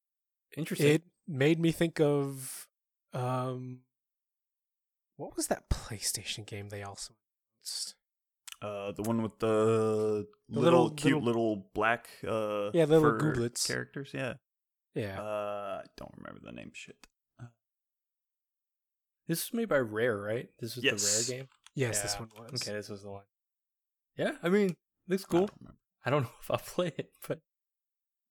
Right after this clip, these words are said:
Speaker 3: Yeah.
Speaker 2: Yeah, I think it's definitely, I, I like this trend
Speaker 1: It's,
Speaker 2: of
Speaker 1: it's cool.
Speaker 2: nature games coming out,
Speaker 1: Yes.
Speaker 2: or, like,
Speaker 1: It's like
Speaker 2: very
Speaker 1: exploration, right?
Speaker 2: nature positive.
Speaker 1: Yeah.
Speaker 3: Mm-hmm.
Speaker 1: I did
Speaker 2: Like
Speaker 1: notice that. I was like, "Ooh, all right, I can get down
Speaker 2: Yeah.
Speaker 1: with this."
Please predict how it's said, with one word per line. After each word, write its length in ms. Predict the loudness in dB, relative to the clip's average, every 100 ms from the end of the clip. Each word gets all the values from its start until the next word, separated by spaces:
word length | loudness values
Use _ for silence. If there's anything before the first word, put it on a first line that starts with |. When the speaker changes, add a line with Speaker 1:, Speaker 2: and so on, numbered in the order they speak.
| -8
Speaker 3:
Yeah. 320 | -4 -2 -4 _ 4
Speaker 2:
Yeah, 100 | 4
I 40 | 6
think 220 | 6 6
it's 140 | 4
definitely, 420 | 4 2 2 -4 -2
I, 100 | -4 -4 -4
I 140 | -4 -6 -2
like 320 | 2 2 2
this 220 | -2 0 0
trend 680 | -2 0 2 0 -4 -12 _ _ _ _ _ -8
Speaker 1:
It's, 140 | -2
Speaker 2:
of 400 | 2 2 0 -2
Speaker 1:
it's 120 | -8 -4
cool. 260 | -2 -2 -2
Speaker 2:
nature 460 | 0 2 2 0
games 360 | 2 2 0 2
coming 260 | 2 4
out, 140 | 4 4
Speaker 1:
Yes. 260 | -2 -4
Speaker 2:
or, 100 | -2
like, 320 | 0 -2 -6 -14 _ _ -10
Speaker 1:
It's 120 | 0
like 120 | 0 2
Speaker 2:
very 100 | 6
Speaker 1:
exploration, 720 | 8 8 8 6 4 0 -2
right? 100 | 4
Speaker 2:
nature 280 | 4 4 2
positive. 720 | 2 2 2 2 0 -4 -6
Speaker 1:
Yeah. 460 | 0 6 6 4 -2 _ _ -12
Speaker 3:
Mm-hmm. 300 | -12 -10 -14 -16 _ _ _ _ _ _ _ 2
Speaker 1:
I 80 | 6
did 100 | 6
Speaker 2:
Like 100 | 6
Speaker 1:
notice 260 | 4 4
that. 180 | -2 -6
I 40 |
was 120 | -6 -6
like, 120 | -6
"Ooh, 260 | -2 -2 -4 _ _ -8
all 100 | -4
right, 180 | -4 -6
I 220 | _ -20
can 120 | -12 -10
get 140 | -6
down 140 | -8
Speaker 2:
Yeah. 60 | -8
Speaker 1:
with 80 | -6
this." 260 | -6 -8